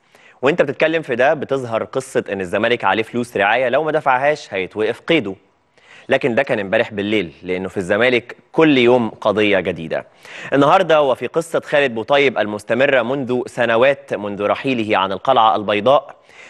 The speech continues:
بيصل الى الزمالك خطاب بيقول فيه من جانب المحكمة الرياضية الدولية انك مهم انك تدفع خمسة وعشرين ألف فرنك سويسري، ودي العملة اللي بيتم التعامل بيها على مستوى المحكمة الرياضية،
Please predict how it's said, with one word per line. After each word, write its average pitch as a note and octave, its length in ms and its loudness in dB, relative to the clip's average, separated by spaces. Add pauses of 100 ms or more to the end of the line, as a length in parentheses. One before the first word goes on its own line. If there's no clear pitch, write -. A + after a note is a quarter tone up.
(120)
بيصل C3+ 360 2
الى A2+ 240 -2
الزمالك A#2 420 0
خطاب C3+ 640 2
بيقول B2+ 460 2
فيه A#2+ 400 -2
من F#2+ 180 -6
جانب A#2 280 0
المحكمة G2+ 600 -2
الرياضية G2 540 2
الدولية C#3 560 2 (420)
انك A2+ 400 -2
مهم A#2+ 320 -2
انك F2+ 280 -6
تدفع C3 300 0
خمسة E3 400 -2
وعشرين B2 560 0
ألف B2 300 -2
فرنك A#2 380 -4
سويسري، - 580 -6 (320)
ودي G2+ 400 2
العملة A2+ 460 2
اللي F#2+ 140 -4
بيتم G#2 340 -2
التعامل G#2+ 560 -2
بيها A2+ 340 -2
على F#2 220 0
مستوى A2 380 2
المحكمة A2+ 400 -2
الرياضية، C#3+ 520 4